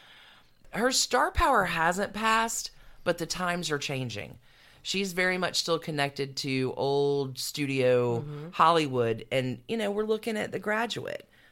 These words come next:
Speaker 1: Like, innovative filmmakers are making new things.
Speaker 2: Well, and the
Speaker 1: and
Speaker 2: idea of women's beauty was changing. Twiggy
Speaker 1: That's
Speaker 2: became a thing.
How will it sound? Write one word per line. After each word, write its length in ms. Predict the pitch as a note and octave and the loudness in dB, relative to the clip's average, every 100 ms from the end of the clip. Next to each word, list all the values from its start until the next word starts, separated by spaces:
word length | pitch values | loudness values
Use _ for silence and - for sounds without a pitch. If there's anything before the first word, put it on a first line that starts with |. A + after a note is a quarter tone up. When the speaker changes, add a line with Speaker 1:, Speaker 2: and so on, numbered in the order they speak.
| - | -6
Speaker 1:
Like, 240 | D#3 - | -6 -2
innovative 520 | F#3 G#3+ G3+ G3 F3+ D3+ | -2 0 0 0 0 -4
filmmakers 640 | F#3+ G#3 E3 C#3+ D3 C#3 | -4 0 0 0 0 0
are 80 | C#3 | -2
making 480 | C3+ C3+ D3 E3 D3+ | -2 0 -2 -4 -4
new 160 | C#3+ C3 | -2 -4
things. 380 | - E3 E3 C3+ | -4 -4 -2 0
Speaker 2:
Well, 120 | - | 0
and 100 | - | 0
the 40 | |
Speaker 1:
and 80 | - A3 A3+ | 0 0 0
Speaker 2:
idea 420 | A3 G#3 G3+ E3+ | -2 -2 -2 -4
of 120 | E3 | -6
women's 460 | E3 F3 E3+ D#3 D3 | -6 -6 -6 -8 -10
beauty 340 | - F3+ F3+ D#3 | -10 -8 -8 -8
was 260 | C#3 - | -8 -8
changing. 640 | - - E3 D#3 C3+ F#2 - - | -6 -4 -4 -4 -8 -10 -14 -12
Twiggy 200 | - F3+ | -6 -2
Speaker 1:
That's 120 | B2 D#3+ | -2 -2
Speaker 2:
became 280 | - D#3 | -2 -2
a 60 | D3 | -2
thing. 400 | D#3+ D3+ C3+ C3 | -4 -4 -4 -6